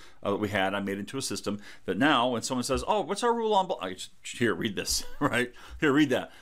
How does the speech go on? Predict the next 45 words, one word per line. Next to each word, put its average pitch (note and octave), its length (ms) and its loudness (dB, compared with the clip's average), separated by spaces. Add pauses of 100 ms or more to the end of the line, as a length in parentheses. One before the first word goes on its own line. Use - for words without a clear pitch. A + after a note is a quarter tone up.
(120)
And B2+ 140 2
they B2+ 60 6
read E3+ 280 0
that, A#2+ 200 2
and A#2 120 -4
it's, - 160 -6
it A2+ 140 -6
basically C#3+ 260 -4
creates B2 260 -2
agreement D3 420 -2
and G#2 120 -6
creates A2+ 280 -2
a, G2 60 2
a G#2 140 0
nice, G#2 400 2 (420)
uh, F#2+ 240 4
flow A2 420 2
in G#2 60 -4
the G2+ 60 -6
company. G#2 440 -4 (100)
Having B2 280 -2
company A2 240 -2
policy, G2+ 380 2
I F#2 60 -2
could F#2+ 120 -6
do F#2+ 100 0
a F#2 40 0
whole G#2+ 540 0
video G2 340 4
on F#2 140 4
just F#2 140 -6
how F#2+ 160 2
to E2 60 2
write F2 240 2
it G#2 60 0
and - 80 -6
what F2 120 -8
to F#2 60 -12
do B2 140 0
about B2 200 4
it, G#2 100 -6
but G2+ 180 -4 (240)
just - 180 -6
trust - 260 2
me, A2 160 -2